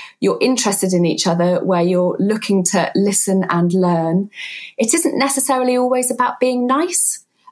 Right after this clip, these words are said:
um, but it's actually about having that mutual respect for each other. Um, and incivility and rudeness is about when, when h-,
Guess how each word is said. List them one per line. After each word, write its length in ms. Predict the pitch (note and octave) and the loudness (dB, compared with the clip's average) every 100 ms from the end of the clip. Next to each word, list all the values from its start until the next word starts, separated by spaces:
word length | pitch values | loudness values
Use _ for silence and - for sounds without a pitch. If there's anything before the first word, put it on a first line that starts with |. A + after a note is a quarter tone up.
| - | -2
um, 340 | A3+ A3+ A3 | 2 2 0
but 140 | A#3+ A#3 | 0 0
it's 160 | - | 0
actually 360 | C4+ - - A#3 | -2 -2 0 0
about 280 | A3 A3+ F#3 | 2 0 0
having 320 | G#3+ G#3 G#3 | 0 0 0
that 180 | - - | 0 0
mutual 560 | G3 G#3 - - G3 | 0 0 -2 0 0
respect 800 | F#3 F#3+ - F3 - - - - - - | 0 0 0 -2 -2 -4 -8 -8 -6 -2
for 240 | G3 F3+ | 0 2
each 240 | E3+ - E3+ | 0 -2 -2
other. 400 | E3+ - E3+ - _ _ _ - | -2 -2 -4 -6 _ _ _ -2
Um, 280 | F#3 F3+ F#3+ | 0 2 2
and 160 | F#3+ E3+ | 0 2
incivility 880 | B3 B3 - G#3+ G#3 G3+ - F#3+ | 2 2 0 0 0 0 2 2
and 200 | F3 E3+ | 2 2
rudeness 680 | A3 B3 A#3+ A#3 A#3+ - - - - | 2 0 0 0 0 -2 -6 -14 -4
is 200 | G3+ F#3+ - F#3+ | -2 0 -2 -2
about 360 | F#3+ F#3 - | 0 0 0
when, 460 | G3 F#3 F#3+ F#3+ - _ _ _ - | 0 2 2 0 -4 _ _ _ -2
when 320 | G3 F#3 F3 | 2 2 0
h-, 400 | - - - | -6 -8 -6